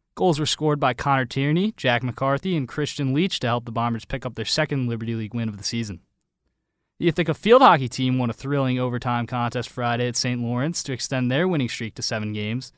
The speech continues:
With the score knotted at one apiece in the seventy-fifth minute, sophomore Natalie Descalso found the back of the net to give the Bombers a two to one victory.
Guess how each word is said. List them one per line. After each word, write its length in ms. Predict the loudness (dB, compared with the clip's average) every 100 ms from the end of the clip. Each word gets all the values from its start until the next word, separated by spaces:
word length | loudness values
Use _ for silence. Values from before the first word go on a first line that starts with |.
| _ _ _ _
With 120 | -6 -2
the 60 |
score 300 | 0 2 4
knotted 300 | 6 6 4
at 120 | 2
one 200 | 2 2
apiece 360 | 2 0 -2 0
in 60 | 0
the 80 |
seventy-fifth 540 | 0 0 -2 -2 -4 -2
minute, 260 | 0 -2 -4 -20 _
sophomore 440 | 0 4 4 4 2
Natalie 360 | 2 2 2
Descalso 600 | 0 0 4 4 4 0
found 220 | 0 0 0
the 60 |
back 260 | 0 -2 -2
of 60 |
the 60 | -2
net 220 | 0 -2
to 100 | -4
give 120 | -4
the 80 | -4
Bombers 360 | -2 0 0 -2
a 40 |
two 180 | -6 -4
to 80 | -2
one 220 | 0 0
victory. 440 | -2 -4 -6 -6